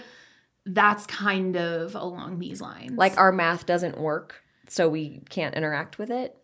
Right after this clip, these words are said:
Speaker 1: Um, not necessarily that our math doesn't work, but we just only exist in four dimensions, and other dimensions could be around us. Um,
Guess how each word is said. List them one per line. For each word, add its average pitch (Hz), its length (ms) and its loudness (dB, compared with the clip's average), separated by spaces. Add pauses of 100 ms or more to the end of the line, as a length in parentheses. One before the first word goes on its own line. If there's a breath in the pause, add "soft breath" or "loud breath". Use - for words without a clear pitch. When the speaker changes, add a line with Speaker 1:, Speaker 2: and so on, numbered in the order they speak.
Speaker 1:
Um, 220 460 6
not 269 160 4
necessarily 247 480 -2
that 185 80 -2
our 175 100 -2
math 160 440 -4
doesn't 226 280 -2
work, 240 220 -4
but 175 240 -6
we 190 240 -6
just 180 340 -4
only 170 360 -4
exist 165 560 -8
in 170 260 -4
four 160 340 -6
dimensions, 214 760 -12
and 160 340 -6
other 175 280 0
dimensions 160 840 -6
could 262 260 -4
be 220 140 0
around 170 400 -2
us. 160 440 -4
Um, 160 380 -2